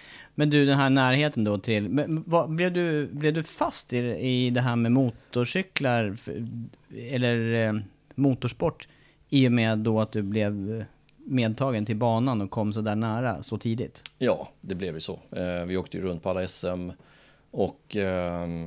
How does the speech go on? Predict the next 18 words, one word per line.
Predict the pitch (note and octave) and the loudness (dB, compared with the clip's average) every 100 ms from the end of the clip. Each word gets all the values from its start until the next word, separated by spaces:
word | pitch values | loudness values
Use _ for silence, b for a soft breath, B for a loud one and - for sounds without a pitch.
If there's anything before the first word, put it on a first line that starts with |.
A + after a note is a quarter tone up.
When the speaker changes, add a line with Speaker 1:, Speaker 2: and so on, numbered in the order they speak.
| - - | -10 -12
Speaker 2:
det | G2 G2 | -6 -6
fanns | E2+ G2+ E2 D#2 | -2 -2 -2 -4
ju | G#2 | -2
bara | G#2+ G2 | 0 0
det | F#2+ | 0
här | F2+ F2 | 0 0
i | |
huvudet | F#2+ F2+ F2 | -2 -4 -6
att | F#2 F#2+ | -6 -4
jag | F2 | -6
skulle | - A2 | -6 -6
börja | G#2 | -6
köra | G#2 G2+ | -4 -6
själv | - E2+ G2 | -4 -4 -2
någon | A2 G2+ | -4 -2
gång. | F2+ A2 - _ | -2 -4 -10 _
Eh, | - G#2+ F#2+ F2+ F2 E2+ E2+ - - _ _ | -6 -4 -2 -4 -6 -8 -10 -16 -20 _ _
och | - - | -10 -10